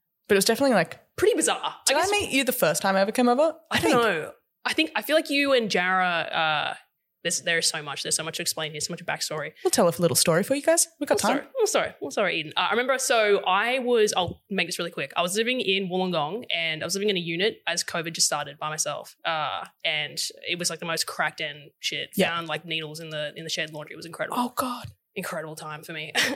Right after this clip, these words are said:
Speaker 2: Um, and I remember Jara and I had just started making videos together.
Speaker 1: Yeah.
Speaker 2: Who's my roommate, Jara, uh, at, at Mumfighter.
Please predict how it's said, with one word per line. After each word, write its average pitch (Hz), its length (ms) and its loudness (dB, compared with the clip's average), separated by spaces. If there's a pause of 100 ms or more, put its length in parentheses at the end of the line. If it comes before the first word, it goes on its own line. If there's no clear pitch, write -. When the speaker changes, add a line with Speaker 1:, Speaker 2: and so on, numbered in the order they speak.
(140)
Speaker 2:
Um, 185 380 0
and 190 300 2 (340)
I 185 360 2
remember 190 680 2
Jara 170 200 0
and 185 100 0
I 175 80 0
had 175 180 -8
just 180 140 2
started 170 220 0
making 165 220 -4
videos 160 300 -2
together. 147 380 -4
Speaker 1:
Yeah. 196 140 4 (120)
Speaker 2:
Who's 170 120 -4
my 160 60 -4
roommate, 160 300 -6
Jara, 143 400 -6
uh, 151 200 -2 (100)
at, - 80 -6 (140)
at - 60 -6
Mumfighter. 180 520 -4